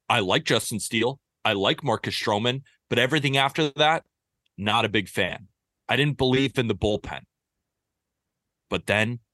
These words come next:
Adbert Alzolay becomes this lockdown closer. Mark Leiter Junior in the back end turns back the clock somehow and is this ultimate swingman type.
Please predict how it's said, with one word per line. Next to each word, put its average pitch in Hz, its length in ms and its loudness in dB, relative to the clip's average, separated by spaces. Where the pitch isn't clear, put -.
Adbert 113 300 0
Alzolay 92 560 2
becomes 92 400 -6
this 92 200 -6
lockdown 95 600 -2
closer. 85 460 -6
Mark 117 340 0
Leiter 120 340 4
Junior 110 480 0
in 90 80 -2
the 90 60 -2
back 104 340 0
end 92 500 0
turns 127 320 0
back 117 340 0
the 101 100 -4
clock 131 400 -2
somehow 90 580 -2
and 120 100 0
is 117 140 0
this 120 300 0
ultimate 123 400 -2
swingman 107 580 0
type. 92 260 -6